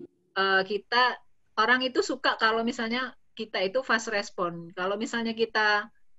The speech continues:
ditanya sehari kemudian baru menjawab, nah itu udah males dia.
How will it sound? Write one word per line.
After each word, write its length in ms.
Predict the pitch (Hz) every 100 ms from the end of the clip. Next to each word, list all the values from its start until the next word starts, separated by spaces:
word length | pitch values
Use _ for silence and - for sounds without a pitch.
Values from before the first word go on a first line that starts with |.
| - - - _ 196
ditanya 580 | 208 214 220 240 269 240
sehari 320 | 233 247 214
kemudian 460 | 220 220 214 208 208
baru 160 | 190 202
menjawab, 640 | 214 202 165 165 202 262 - 180
nah 180 | 170
itu 380 | 170 - 269 349 _ _ _ _ _ _ _
udah 180 | 208 226
males 380 | 240 311 294 -
dia. 320 | 226 214 220